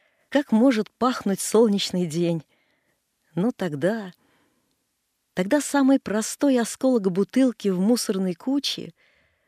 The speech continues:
много рассказывал мне о себе. И улыбались вороны, и жёлтый венчик цикория закрывал собой весь мир. И пахло солнцем. Я наткнулся на какие-то гнилые доски.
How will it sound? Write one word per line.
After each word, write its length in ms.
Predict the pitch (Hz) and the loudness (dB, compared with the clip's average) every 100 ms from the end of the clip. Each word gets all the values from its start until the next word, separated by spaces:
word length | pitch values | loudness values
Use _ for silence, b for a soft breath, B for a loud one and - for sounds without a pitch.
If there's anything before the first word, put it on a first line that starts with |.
| _ | _
много 340 | 160 247 233 | 2 2 2
рассказывал 600 | 240 - - 269 214 170 | 0 -2 -2 -2 0 -2
мне 200 | 156 160 | 0 -2
о 40 | 156 | -4
себе. 480 | - 165 160 156 - _ _ _ _ _ _ _ _ _ _ | -4 -4 -4 -6 -10 _ _ _ _ _ _ _ _ _ _
И 80 | - | -6
улыбались 580 | 151 165 170 202 180 - | -2 0 -2 -4 -4 -4
вороны, 720 | 160 147 190 233 214 185 - _ _ _ _ _ _ | -4 0 0 0 -4 -6 -14 _ _ _ _ _ _
и 100 | - | -6
жёлтый 480 | 151 185 180 175 175 | 0 0 0 0 0
венчик 460 | 160 180 170 165 - | 2 2 0 -6 -8
цикория 640 | - 156 - 233 240 233 | -8 -6 0 0 2 0
закрывал 600 | 214 220 202 214 208 208 | -2 -4 -2 -2 0 -4
собой 500 | - 196 190 208 196 | -2 -2 0 2 2
весь 260 | 185 185 175 | 0 -2 -4
мир. 420 | 185 196 185 _ _ _ _ _ _ _ _ _ _ | -4 -6 -12 _ _ _ _ _ _ _ _ _ _
И 120 | - 135 | -12 -8
пахло 460 | 170 220 - 131 | -6 -8 -10 -14
солнцем. 720 | - - 143 170 - - - _ _ _ _ _ _ _ _ _ _ _ _ _ _ _ _ _ _ _ _ | -12 -10 -10 -10 -12 -16 -18 _ _ _ _ _ _ _ _ _ _ _ _ _ _ _ _ _ _ _ _
Я 160 | 165 220 | -2 0
наткнулся 540 | 269 - 330 339 - | 0 0 -4 -4 0
на 80 | 240 | 0
какие-то 400 | - 220 294 277 | 0 -2 -2 0
гнилые 400 | 233 247 240 254 | 4 4 4 0
доски. 500 | 190 147 - - | -4 -6 -10 -16